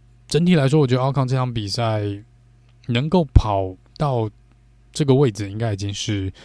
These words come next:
给他拍拍手了哦，因为他毕竟是从 pit lane，就是最后一名来做起跑，所以，呃，如果最后真的还拿到一个积分呢，我觉得以个人的，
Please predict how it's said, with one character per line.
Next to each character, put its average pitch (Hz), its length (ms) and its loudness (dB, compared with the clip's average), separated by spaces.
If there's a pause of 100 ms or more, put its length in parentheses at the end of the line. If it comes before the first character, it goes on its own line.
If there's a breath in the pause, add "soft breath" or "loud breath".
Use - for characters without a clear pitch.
(1000 loud breath)
给 - 80 0
他 104 140 0
拍 110 100 -2
拍 113 140 2
手 101 160 -4
了 98 120 -12
哦， 104 120 -10
因 110 60 -4
为 113 60 -2
他 107 140 -2
毕 113 140 -4
竟 110 140 -4
是 107 60 -2
从 98 180 -4
pit 107 180 -2
lane， 104 180 -6
就 95 120 -8
是 101 80 -6
最 113 160 -4
后 120 160 -2
一 113 60 -4
名 104 140 -10
来 92 140 -8
做 104 160 -4
起 95 260 -10
跑， 95 300 -8
所 - 180 -10
以， 98 140 -10 (360 loud breath)
呃， 104 320 -2 (100)
如 127 120 2
果 151 280 2
最 131 180 0
后 123 180 2
真 117 140 -4
的 110 60 0
还 104 80 -2
拿 101 160 -4
到 107 160 0
一 - 20 -2
个 101 80 -2
积 104 240 -4
分 104 180 -6
呢， 98 120 -4
我 95 100 -4
觉 104 140 -2
得 107 80 0
以 98 200 -4
个 160 240 4
人 98 220 -2
的， 95 260 -4